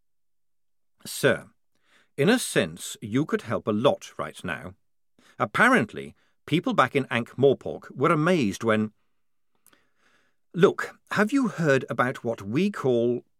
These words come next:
human interest, sir?" "No." De Word tried to explain. Blouse listened with his mouth open and at the end said, "Have I got this right? Although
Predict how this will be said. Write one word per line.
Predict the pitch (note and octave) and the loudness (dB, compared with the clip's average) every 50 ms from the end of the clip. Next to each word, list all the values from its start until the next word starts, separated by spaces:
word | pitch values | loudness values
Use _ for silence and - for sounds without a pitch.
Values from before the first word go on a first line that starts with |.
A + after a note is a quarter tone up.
| _ _ | _ _
human | - - - D3+ C#3 B2 A#2+ A#2 A#2 A#2+ - | -18 -4 0 2 4 4 4 2 2 0 -2
interest, | - B2 A#2+ A2 - - F#2 D#2 - - - | -4 -4 -4 -4 -4 -6 -6 -6 -8 -12 -16
sir?" | - - - G#2 D2+ C#2 - _ _ _ _ _ _ _ _ _ _ _ | -14 -8 -6 -4 -4 -6 -8 _ _ _ _ _ _ _ _ _ _ _
"No." | F#3+ G#3 F#3 A#2 G2+ F2+ D#2+ - _ _ _ _ _ _ _ _ _ _ _ _ _ _ _ _ _ _ _ _ _ _ | 2 2 4 2 2 -2 -4 -8 _ _ _ _ _ _ _ _ _ _ _ _ _ _ _ _ _ _ _ _ _ _
De | - B2+ | 0 2
Word | A#2+ C3 B2 A#2 A2+ A2 - - - | 4 4 4 4 2 2 -2 -10 -10
tried | - - G2 F2+ F2+ - | -8 -6 -4 -4 -6 -8
to | - - | -10 -14
explain. | E2 - - - - F2 D2 - - - - _ _ _ _ _ _ _ _ _ - | -14 -14 -14 -12 -10 -12 -12 -12 -16 -20 -20 _ _ _ _ _ _ _ _ _ -8
Blouse | G#2 G#2+ C3+ C#3+ E3 D#3+ E3+ F3 D#3 B2+ - - | -2 2 2 2 2 2 0 -4 -4 -6 -8 -6
listened | B2 G#2+ C#3+ C#3 - C3+ A#2 G2 | -4 -2 -2 -2 -2 -4 -4 -2
with | G#2+ G#2 | -2 -4
his | G2+ F#2 | -4 -2
mouth | G#2+ D3+ D#3+ E3 C#3 - | 0 0 0 0 -2 -4
open | F#2+ D#2+ - - F#2 F2+ G2 - _ - | -6 -8 -6 -6 -8 -8 -8 -10 _ -2
and | A2+ A#2 A2 | -2 0 0
at | A2+ G#2+ | -2 -4
the | - A#2+ E3 | -2 0 0
end | G3+ D3 F#2 E2+ F2 F#2 | 0 0 -2 -4 -8 -10
said, | - - A#2+ A2+ G#2+ G2+ - _ _ _ _ _ _ _ _ _ _ _ _ _ _ _ _ _ _ _ _ _ _ _ _ _ _ _ | -6 -2 0 0 -2 -2 -6 _ _ _ _ _ _ _ _ _ _ _ _ _ _ _ _ _ _ _ _ _ _ _ _ _ _ _
"Have | - E3 B3+ D4 D4 | 0 2 4 6 6
I | D#4 D4+ D#4+ | 6 6 4
got | C#4 - A#3+ A3 G#3+ | 4 2 2 2 2
this | - G3+ F3+ C#3+ B2+ | 2 2 2 0 0
right? | D3+ D#3+ A#2+ F#2+ F2+ F#2+ - - - _ _ _ _ _ _ _ _ _ _ | 2 2 4 4 2 -2 -6 -14 -20 _ _ _ _ _ _ _ _ _ _
Although | G3 F#3+ F#3+ E3 G3+ B3 C#4 D4 C#4+ C4+ G#3 | 6 6 8 8 8 8 8 8 6 4 2